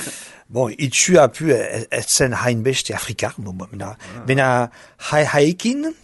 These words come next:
Speaker 1: ha, gunian behan, ikertu dugu, eh, Saint-Domingeko lur jabeen zerrenda batetan,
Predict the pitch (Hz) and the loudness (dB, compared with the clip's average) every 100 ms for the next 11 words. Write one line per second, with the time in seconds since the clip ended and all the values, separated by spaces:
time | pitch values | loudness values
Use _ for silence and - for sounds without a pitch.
0 | _ - 151 117 107 107 113 143 147 117 | _ -12 -10 -10 -10 -8 -4 2 2 2
1 | 110 123 185 269 - - - _ - 151 | 2 2 2 0 -8 -16 -18 _ -6 -6
2 | - 180 180 - 123 156 196 254 - - | 2 0 0 -6 -6 -4 -4 -6 -8 -20
3 | - _ 113 113 107 - 208 170 147 135 | -20 _ -8 -6 -2 2 2 4 2 0
4 | 131 135 185 170 156 160 123 - 120 131 | -2 -2 -2 0 0 -2 -2 0 2 0
5 | 156 - - 131 139 135 107 98 98 107 | 0 0 0 0 -2 -2 -2 -2 -4 -6
6 | - - 156 | -6 -2 -2